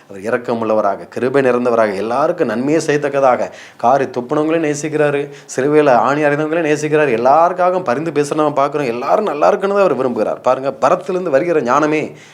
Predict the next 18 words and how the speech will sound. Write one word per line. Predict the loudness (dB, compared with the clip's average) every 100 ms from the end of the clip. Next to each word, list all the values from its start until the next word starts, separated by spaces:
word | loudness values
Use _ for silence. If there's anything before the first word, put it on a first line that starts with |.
| -20 -16
முதலாவது | -8 -4 -2 -2
சுத்தமுள்ள | -4 -6 -8 0 0 0 -4 -2
ஒரு | -2
ஞானமா | -4 -6 -4
இருக்கிறது | -4 -4 -4 -2
நம்ம | -2
பார்க்கிறோம். | -2 -2 -8 -4
சந்தோஷமா | -4 -2 -4 -6
இருக்குது, | -8 -8 -10 -8
சமாதானமுள்ள | -6 -4 -2 -2 -2 -2
ஒரு | -2
ஞானமா | -2 0
இருக்கிறது. | 0 0 -6 -8 -10 -20 -14
எனவே | -4 -2 0
ஆண்டவரிடத்தில் | 0 0 -4 -8
நம்மளும் | -10 -8 -4
கூட, | -4
"ஆண்டவரே, | -4 -4 -2 -2 -4